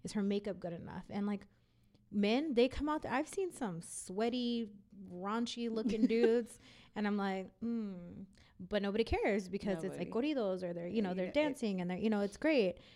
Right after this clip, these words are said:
Speaker 1: But women, they're like, "Mm, like, stop doing that."
Speaker 2: It's, it's,
Speaker 1: <laughs>
Speaker 2: yeah, no.
Speaker 1: People stop doing that. But women especially.
Speaker 2: We, or what I came into this, this, um,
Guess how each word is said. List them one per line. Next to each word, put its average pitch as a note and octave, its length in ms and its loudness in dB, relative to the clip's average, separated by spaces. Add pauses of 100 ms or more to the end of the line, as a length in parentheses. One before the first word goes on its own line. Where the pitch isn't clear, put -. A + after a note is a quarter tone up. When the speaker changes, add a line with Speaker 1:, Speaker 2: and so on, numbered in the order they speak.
(500)
Speaker 1:
But G3 140 6
women, G#3 440 4
they're G3 180 2
like, E3+ 280 0 (120)
"Mm, F3 400 -6 (840)
like, - 100 -20 (260)
stop F4 380 -8
doing D#4+ 300 -2
that." - 260 -14
Speaker 2:
It's, - 260 -10 (160)
it's, - 140 0 (320)
Speaker 1:
<laughs> - 320 -20
Speaker 2:
yeah, D#3 240 -10 (120)
no. - 120 -14
Speaker 1:
People D4+ 340 4
stop F3+ 220 -4
doing E3 260 -10
that. - 180 -16
But G#3 180 0
women A#3 400 2
especially. G3+ 680 -6 (320)
Speaker 2:
We, G#3 600 -6 (720)
or F3+ 220 -4 (600)
what F#3+ 140 -4
I A3+ 320 0
came G#3 220 -4
into G3 240 -6
this, F3+ 480 -8
this, - 480 -12 (1080)
um, D#3+ 360 -6